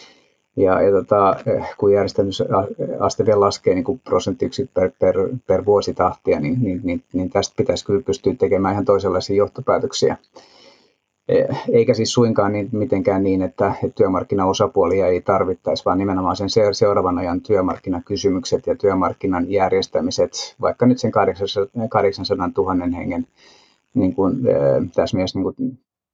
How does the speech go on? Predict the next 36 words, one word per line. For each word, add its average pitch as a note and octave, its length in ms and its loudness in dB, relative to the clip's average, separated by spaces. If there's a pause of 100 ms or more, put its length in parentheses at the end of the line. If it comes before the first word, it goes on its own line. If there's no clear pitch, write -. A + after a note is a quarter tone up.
niin F#2+ 200 -2
kun - 140 -6
tu-, G#2+ 200 0
turvaverkkojärjestelmien F#2+ 1400 0
ja E2+ 240 0
tukijärjestelmien, F#2 1080 -2
niin - 160 -4
kun, F2 120 -12
kuntoon F#2 380 0
saattaminen F2+ 540 -4
on F#2+ 80 -2
nimenomaan F#2+ 360 -4
se, - 120 -10
se B2 200 4
seuraava G#2+ 480 0
tehtävä, - 340 -2
johon F#2+ 180 -2
taas, F#2+ 200 -2
niin G2 100 -6
kun, G2 240 -6
näitä G#2 280 -8 (640)
työmarkkinaosapuolia F#2+ 1400 0
selvästi, F#2+ 680 0
niin G2 160 -6
kun, F#2 120 -6
kutsutaan. F2+ 640 -4 (560)
Mut G#2 200 0
me A2 60 2
ollaan G2+ 360 2
tietysti G2+ 260 2
myös G2 160 -2
suojelemassa G2 540 0
semmoista, F#2+ 420 -4
niin G2 80 -4
kun, G2 120 -16
vääränlaista F#2+ 540 2